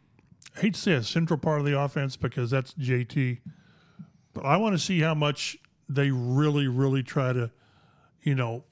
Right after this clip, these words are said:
six or seven rushes and then, what, six or seven targets? I, I don't know what's too many.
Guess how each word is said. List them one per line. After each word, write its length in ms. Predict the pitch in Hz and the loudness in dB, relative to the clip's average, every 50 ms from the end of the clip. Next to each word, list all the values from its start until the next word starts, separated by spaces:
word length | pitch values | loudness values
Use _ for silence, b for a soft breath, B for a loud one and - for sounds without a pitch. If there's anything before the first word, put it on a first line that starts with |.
| _ _ _ | _ _ _
six 320 | - - - 202 175 - - | -10 -4 0 0 0 2 2
or 80 | 165 | 2
seven 340 | 135 - 160 156 143 143 139 | 2 4 2 2 2 2 2
rushes 520 | 139 143 143 135 127 - 151 139 139 131 123 | 4 4 4 2 2 2 2 2 2 2 2
and 160 | 127 127 127 | 2 2 2
then, 300 | 127 131 127 127 120 113 b b b b b b b b b b _ - | 2 2 2 2 0 -4 b b b b b b b b b b _ -2
what, 280 | 160 135 - - - | 0 0 -2 -2 -10
six 260 | - - - 151 - - | -8 -4 -4 -2 0 0
or 60 | 151 | 0
seven 320 | - - 156 143 147 139 | 2 2 2 2 2 0
targets? 380 | 123 143 143 147 143 160 139 - | 2 2 2 2 2 0 0 0
I, 60 | 139 | 0
I 200 | 143 151 135 143 | 0 2 2 2
don't 80 | 156 151 | 4 4
know 100 | 143 131 | 4 4
what's 240 | 127 135 127 - | 2 2 0 -2
too 140 | - - 160 | -2 0 0
many. 340 | 139 139 139 127 113 110 - | 2 2 0 -2 -2 -6 -12